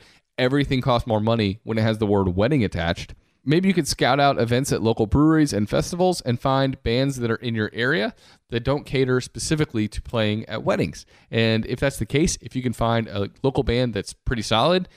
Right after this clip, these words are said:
that's willing to play some of the tunes that you want played at your wedding, you could save a lot of money on a band that way.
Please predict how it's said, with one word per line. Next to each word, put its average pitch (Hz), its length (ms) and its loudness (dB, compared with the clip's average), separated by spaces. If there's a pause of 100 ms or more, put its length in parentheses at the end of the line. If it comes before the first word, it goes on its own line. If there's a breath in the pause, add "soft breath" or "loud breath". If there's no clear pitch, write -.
(260 soft breath)
that's - 180 -2
willing 135 260 2
to 117 60 -6
play 123 280 2
some 117 160 -2
of - 20 0
the 98 80 2
tunes 131 340 0
that - 160 -4
you 123 60 4
want 120 160 0
played 117 180 2
at 113 60 2
your 98 100 2
wedding, 135 300 2 (300 loud breath)
you 151 100 2
could 165 120 -2
save 165 200 2
a 147 40 2
lot 139 200 2
of 139 80 2
money 147 240 2
on 113 140 0
a - 20 -4
band 147 300 2
that 67 100 -2
way. 87 260 0